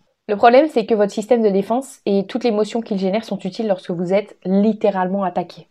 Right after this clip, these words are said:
C'est-à-dire, genre, par exemple, vous êtes poursuivi par un ours. Mais c'est clairement inutile lorsque vous êtes simplement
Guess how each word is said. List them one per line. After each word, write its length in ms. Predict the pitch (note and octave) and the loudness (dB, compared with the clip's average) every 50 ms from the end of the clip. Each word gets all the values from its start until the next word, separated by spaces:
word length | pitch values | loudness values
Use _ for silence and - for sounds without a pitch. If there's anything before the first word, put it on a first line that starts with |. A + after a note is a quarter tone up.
| _ _ | _ _
C'est-à-dire, 540 | _ - E3+ E3 G3 A#3 - F#3+ - - - - | _ 0 2 2 2 -2 -2 -6 -10 -14 -14 -10
genre, 240 | - D#3+ F#3 G3 G3+ | -2 0 0 0 0
par 140 | G3+ F3+ D#3 | -2 -6 -6
exemple, 240 | D3+ D#3+ G#3+ A3 G3 | -4 -2 -2 -2 -2
vous 100 | F3+ D#3 | -2 -4
êtes 100 | D#3+ D#3 | -4 -4
poursuivi 360 | - D#3 - - F#3+ F#3 G#3+ | -6 -12 -8 -6 -4 -4 -4
par 140 | G3+ F3+ E3+ | -4 -2 -2
un 120 | G3 A3 | -2 -2
ours. 340 | G#3 G#3 G3+ - - - _ _ _ | -4 -6 -10 -14 -18 -20 _ _ _
Mais 240 | - G3+ A3+ B3+ B3 | 2 4 6 4 4
c'est 400 | B3 - - G#3 G3 F#3+ F#3 F#3+ F#3+ | 2 0 0 2 2 2 2 2 2
clairement 300 | A3+ G#3+ G#3+ A#3 B3+ - | 2 2 2 2 0 0
inutile 500 | A3+ A3+ A3 G#3+ G3 - - C#4 D#4 C#4+ | 2 2 0 0 0 0 0 2 4 4
lorsque 340 | A3+ G#3 - - - - A#3 B3 B3 - | 4 2 0 -2 2 4 6 6 6 4
vous 280 | - G3 F3 F#3 F#3+ F#3 | 0 -4 -4 -2 2 2
êtes 160 | G#3+ A3 A3 | 2 2 0
simplement 520 | - G#3 F#3+ - G#3 G3 G3 G3+ G3 G3 | -2 -4 -2 -2 -2 0 0 0 -2 -4